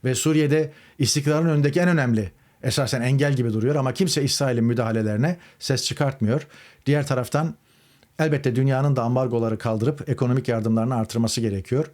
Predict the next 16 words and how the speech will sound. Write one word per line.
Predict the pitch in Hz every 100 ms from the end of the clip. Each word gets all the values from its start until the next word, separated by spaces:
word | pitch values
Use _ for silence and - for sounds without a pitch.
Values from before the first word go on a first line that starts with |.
| -
Türkiye | 143 131 143 131
buna | 131
teşne | 117 123 - 135 165
ama | 123 117
Türkiye'nin | 147 147 147 131
de, | 110 90 _ _ _ _ _ -
e, | 120 107 101 98 117 _ _ _ _ _ _ _ _ _ _ _ _ _ _ _ -
kendi | 117 113 113
başına | 104 117
sürecek | 107 110 101 107
ilacı | 123 110 95
yok. | 123 143 -
Bakalım | 117 127 139
ne | 127
olacak? | 123 92 - -
Ama, | 131 139